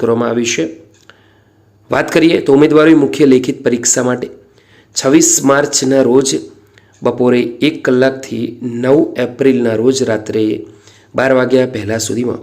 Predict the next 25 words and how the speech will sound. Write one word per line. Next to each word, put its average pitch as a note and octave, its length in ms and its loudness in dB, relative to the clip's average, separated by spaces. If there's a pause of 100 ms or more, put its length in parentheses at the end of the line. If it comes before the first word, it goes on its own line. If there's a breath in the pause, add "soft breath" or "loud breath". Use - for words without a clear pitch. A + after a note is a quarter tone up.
(120)
ઓનલાઈન B2 340 2 (120)
અરજીપત્રક A#2 540 -6 (100)
ભરવાના G#2+ 480 -10
છે. - 120 -14 (960 loud breath)
ફોર્મ D3+ 260 4
દોસ્તો D#3+ 260 4
છવ્વીસ C3+ 520 -2
માર્ચથી B2+ 480 -4
નવ B2+ 240 -4
એપ્રિલ A#2 320 -2
સુધી A#2 180 -6
પંદર B2 460 0
દાડા A#2 240 0
સુધી A#2+ 240 -8
ઓપ્શન - 360 -12
રહેશે. - 300 -14 (760 loud breath)
ઉમેદવાર D#3+ 300 4
તરફથી F3 340 0
મળેલ D3 300 4
અરજીપત્રક, B2+ 640 -4 (120)
પ્રમાણપત્ર, B2 640 -2
ઉપરોક્ત A#2 440 -4
જગ્યાઓના A#2 420 0
ભરતી A#2 360 -8
નિયમો, A#2 340 -2